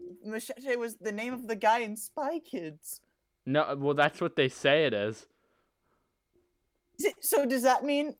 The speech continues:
Speaker 1: Machete in Machete Kills is canonically in
Speaker 2: Yeah,
Speaker 1: the
Speaker 2: that's,
Speaker 1: Spy Kids universe?
Speaker 2: that's why I'm saying I'm, we are hundred percent sure th-,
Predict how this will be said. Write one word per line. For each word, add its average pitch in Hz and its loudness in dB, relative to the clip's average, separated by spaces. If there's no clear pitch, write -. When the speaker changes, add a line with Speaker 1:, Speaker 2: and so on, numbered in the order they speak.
Speaker 1:
Machete 240 2
in 220 -2
Machete 208 -4
Kills 190 2
is 196 -2
canonically 180 0
in 185 4
Speaker 2:
Yeah, 170 8
Speaker 1:
the 165 2
Speaker 2:
that's, 147 6
Speaker 1:
Spy 151 2
Kids 156 -4
universe? 156 -2
Speaker 2:
that's 160 4
why 170 6
I'm 170 0
saying 170 2
I'm, 135 0
we 143 -2
are 135 6
hundred 165 -4
percent 160 -10
sure 127 0
th-, 123 -14